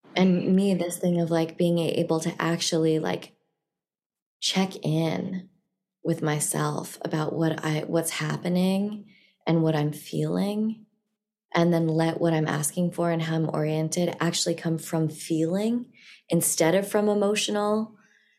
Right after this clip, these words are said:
Speaker 1: one, two, three steps, and this is how you do it to be good.
Speaker 2: Right.
Speaker 1: Has been, like, the most life-changing reorientation about how I relate to myself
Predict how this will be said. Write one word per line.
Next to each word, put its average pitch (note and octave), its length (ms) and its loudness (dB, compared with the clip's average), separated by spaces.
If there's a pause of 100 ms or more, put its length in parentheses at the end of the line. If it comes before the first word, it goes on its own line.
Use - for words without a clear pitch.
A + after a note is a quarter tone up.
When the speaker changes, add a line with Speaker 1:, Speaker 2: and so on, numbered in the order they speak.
(240)
Speaker 1:
one, F3+ 300 4
two, F#3 160 2
three F3+ 200 0
steps, F3+ 400 0
and E3 160 2
this E3+ 140 -2
is E3+ 100 -4
how E3 120 0
you E3 180 2
do E3 180 2
it F3+ 180 2
to D#3+ 140 2
be D#3 220 0
good. D#3+ 580 0 (520)
Speaker 2:
Right. G3 520 2 (160)
Speaker 1:
Has F#3 160 0
been, - 140 -18
like, F3+ 360 0
the G#3 120 6
most F#3+ 320 4
life-changing E3 880 2
reorientation E3+ 760 2
about E3 200 -2
how F3 200 0
I F3 100 2
relate D#3+ 440 2
to F3+ 120 0
myself - 1000 -4